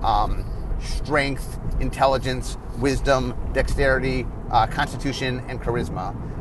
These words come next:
Um, and so we were playing around that space. Um, and then I think when we went to the Dungeon Dragons team to do it, they asked us if we could put a twenty-sided die in. I think that's what happened. Um, we, we had made it Dungeon Dragon-y by having three six-sided dice, and they said,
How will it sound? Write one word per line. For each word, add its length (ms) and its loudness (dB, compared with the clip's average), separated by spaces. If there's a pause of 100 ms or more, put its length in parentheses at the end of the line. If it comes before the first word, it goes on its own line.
(120)
Um, 800 2
and 140 0
so 160 6
we 200 6
were 100 8
playing 300 0
around 280 6
that 220 8
space. 580 0 (340)
Um, 420 6 (220)
and 160 0
then 180 2
I 120 4
think 160 2
when 100 2
we 80 2
went 200 4
to 60 2
the 60 2
Dungeon 340 2
Dragons 460 6
team 400 -4
to 100 -6
do 260 8
it, 160 8 (300)
they 200 8
asked 320 6
us 320 6
if 120 -4
we 140 0
could 160 -4
put 120 0
a 40 -2
twenty-sided 520 0
die 220 2
in. 100 -6
I 60 -4
think 140 -4
that's 200 0
what 160 -4
happened. 500 -6 (260)
Um, 360 0 (300)
we, 140 2
we 180 6
had 100 10
made 180 4
it 100 -2
Dungeon 280 2
Dragon-y 360 6
by 80 0
having 200 0
three 220 -4
six-sided 420 -2
dice, 200 -2
and 100 -6
they 100 0
said, 260 0